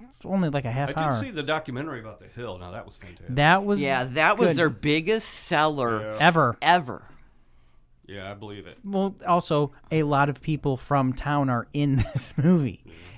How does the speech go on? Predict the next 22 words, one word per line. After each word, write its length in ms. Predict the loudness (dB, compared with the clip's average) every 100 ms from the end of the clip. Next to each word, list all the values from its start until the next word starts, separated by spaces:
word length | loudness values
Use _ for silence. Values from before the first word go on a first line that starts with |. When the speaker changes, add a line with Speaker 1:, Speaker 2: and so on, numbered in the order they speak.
| -4
Speaker 1:
and 180 | 0 2
have 300 | 2 0 -2
something 340 | -2 -2 0
invested 380 | 0 0 -2 -4
in 120 | -4
it. 140 | -6 -6
And 360 | -2 2 2 0 -6 -20 -4
it, 160 | -2 -2 -6 -4
as 180 | -2 2
my 140 | 2
wife 240 | 4 4 4
says, 300 | 0 -2 0
it 140 | -2
is 180 | 0 -2 -6 -14 -18 -20 -20 -4
very 300 | 4 4 4
positive. 600 | 2 4 4 2 -2 0
There's 320 | 0 2 0 -2 -2
really 260 | 0 2 4
Speaker 2:
Yeah. 180 | 2 2
Speaker 1:
nothing 460 | 2 2 2 2
negative 460 | 4 2 2 0 -2
said 520 | -2 2 4 2 0